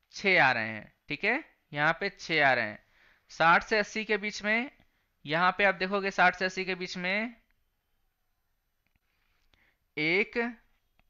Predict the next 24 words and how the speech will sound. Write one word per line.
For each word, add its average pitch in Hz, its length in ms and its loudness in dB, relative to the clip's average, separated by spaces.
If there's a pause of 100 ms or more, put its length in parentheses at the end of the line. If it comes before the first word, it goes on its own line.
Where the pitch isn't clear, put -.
(1200)
फिर 156 100 -4
यहाँ 175 260 2 (100)
पे 185 120 2 (1900)
दो, 160 540 -2 (800)
तीन, 160 360 -4 (560)
कितने 185 260 -2
आ 185 60 4
रहे 185 120 4
हैं? 214 160 2 (140)
तीन 185 220 -2
आ 139 120 6
रहे 120 200 -2
हैं। 113 240 -14 (1080)
और 139 120 -2
अस्सी 196 320 -2
से 196 120 -4
सौ 196 200 4
के 208 120 -2
बीच 202 260 -6
में 202 120 0
हमारे 190 260 4
पास 202 440 4 (920)
एक, 190 460 -2 (1700)
दो, 175 540 0